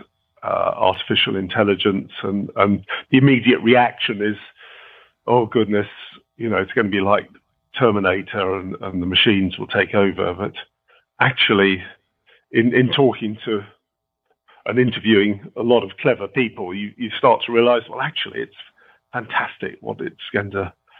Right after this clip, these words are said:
enable us to do in the future. So, yeah,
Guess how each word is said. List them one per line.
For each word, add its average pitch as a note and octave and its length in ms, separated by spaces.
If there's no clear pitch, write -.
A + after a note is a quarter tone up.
enable G2+ 400
us F2 100
to G2 80
do G2+ 200
in G2 100
the F2 60
future. - 440
So, G2 220
yeah, C3+ 240